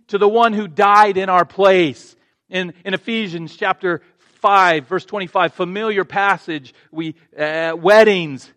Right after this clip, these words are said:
it says, "Husbands, love your wives," and we talk about that, "as Christ loved the church and gave himself up for her." Christ on the cross gave himself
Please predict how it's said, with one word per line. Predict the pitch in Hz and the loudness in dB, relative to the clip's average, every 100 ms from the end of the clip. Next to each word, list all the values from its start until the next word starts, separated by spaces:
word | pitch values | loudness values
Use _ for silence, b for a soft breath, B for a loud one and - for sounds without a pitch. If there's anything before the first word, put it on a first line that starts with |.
| _ | _
it | 139 | -6
says, | 196 165 | -4 0
"Husbands, | 214 254 185 190 160 | 2 2 0 -8 -6
love | 180 240 196 | -2 -2 -2
your | 190 | 0
wives," | 214 226 208 147 120 117 | 4 6 6 2 -4 -16
and | 143 | -20
we | |
talk | 151 175 175 | -14 -12 -10
about | 165 160 - | -6 -6 -4
that, | 175 170 143 b b | -2 -2 -2 b b
"as | 208 233 220 160 135 _ _ _ | -4 4 4 4 -4 _ _ _
Christ | - 233 226 226 - | -4 0 0 0 -6
loved | 175 220 226 180 | -2 4 4 2
the | 170 | -10
church | - - 226 202 - | -8 -2 0 0 -2
and | 185 170 | -8 -4
gave | 196 226 233 196 | 0 2 0 -4
himself | 202 180 226 208 - | -12 -4 0 0 2
up | 214 220 - | 0 0 -2
for | 185 | -4
her." | 165 165 123 101 _ _ _ _ _ _ _ _ _ _ | 0 -2 -2 -8 _ _ _ _ _ _ _ _ _ _
Christ | 233 226 190 - | -2 0 0 -4
on | 202 | -8
the | 196 | -8
cross | - 226 202 160 - | -4 0 0 0 -4
gave | 208 233 233 | 2 2 2
himself | 196 190 220 202 196 | -4 -8 -4 -2 -2